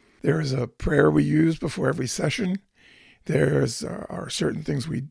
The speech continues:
don't do. We're, we're not supposed to talk. Now, I've had trouble with that,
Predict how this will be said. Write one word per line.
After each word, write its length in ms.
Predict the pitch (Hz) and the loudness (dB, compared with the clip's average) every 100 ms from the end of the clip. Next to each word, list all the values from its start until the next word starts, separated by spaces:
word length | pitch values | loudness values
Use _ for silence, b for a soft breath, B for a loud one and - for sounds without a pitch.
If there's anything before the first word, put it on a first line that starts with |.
| _ | _
don't 300 | - 160 185 _ | 0 0 -2 _
do. 180 | - 147 | -2 0
We're, 120 | 147 135 | 2 -2
we're 400 | - - - 208 | -6 -10 2 4
not 80 | |
supposed 320 | 220 156 180 151 | 4 4 4 4
to 80 | |
talk. 400 | 131 - 143 101 | -2 0 2 2
Now, 140 | 147 143 | 0 2
I've 140 | 190 | 2
had 180 | 180 156 | 2 0
trouble 260 | 165 143 120 | 0 -2 -2
with 160 | 117 | -2
that, 300 | 131 123 - | 0 0 -2